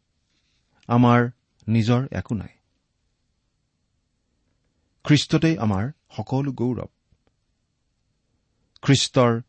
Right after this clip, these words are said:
সেই গৌৰৱ, সেই মহিমা আমিও অনন্তকালৰ বাবে পাম খ্ৰীষ্টত। আমাৰ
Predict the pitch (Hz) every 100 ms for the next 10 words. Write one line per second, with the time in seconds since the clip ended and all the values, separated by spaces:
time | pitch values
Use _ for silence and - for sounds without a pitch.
0 | _ - 117 107 98 110 104 104 101 110
1 | _ _ _ _ _ - 151 151 127 92
2 | 98 90 95 _ _ _ _ _ _ -
3 | 117 131 104 131 _ _ _ _ _ -
4 | 120 135 147 147 123 90 87 85 87 85
5 | 78 - _ _ _ _ _ _ - 156
6 | - - - _ - _ _ _ _ _
7 | _ _ _ _ _ _ _ _ _ _
8 | - 123 131 127